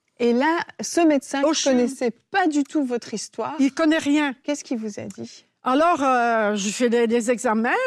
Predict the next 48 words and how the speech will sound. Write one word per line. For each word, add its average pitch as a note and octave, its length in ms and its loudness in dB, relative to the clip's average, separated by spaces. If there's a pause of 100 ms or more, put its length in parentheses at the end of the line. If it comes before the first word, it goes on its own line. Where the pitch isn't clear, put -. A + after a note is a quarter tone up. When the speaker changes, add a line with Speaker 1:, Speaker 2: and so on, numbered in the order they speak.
(140)
Speaker 2:
la B3 120 0
secrétaire B3 420 -4
m'appelle, « A#3+ 480 0
Il D#4 60 -2
faudrait C4 300 -2
venir C4+ 360 2
à, A3 360 2
à G#3+ 40 2
l'hôpital, A#3+ 460 -2 (180)
on C4+ 140 2
a C4 80 0
des A#3 100 -2
résultats. » A3 480 -4 (160)
J'ai B3+ 80 -2
dit, « G#3 120 -2
OK, A3+ 240 -2
j'y G#3 180 -4
vais. » C4+ 160 -2 (460)
Donc, A#3+ 160 4
j'y G#3+ 180 0
vais, C4+ 160 -2 (100)
il D4 60 0
m'appelle, D4+ 420 0
je G#3+ 140 -2
rentre C4 260 0
dans G#3 320 0
où G#3 80 4
il A#3 100 2
était. A3 300 0 (560)
Il C#4+ 140 2
était E4 200 0
un G#4 100 0
peu F#4 200 0
de C#4+ 160 2
dos, C4+ 220 2 (240)
puis D4 80 2
il D#4 100 0
regardait D4+ 460 0
un, D#4 160 0 (100)
un C#4 180 -2
ordinateur. C4 760 0 (360)
Alors, C4 220 0
je A3 100 0
rentre, D4+ 260 2
j'ai B3 80 0
dit, « A3+ 100 2
Bonjour, A#3 340 0
docteur. » C4 340 -2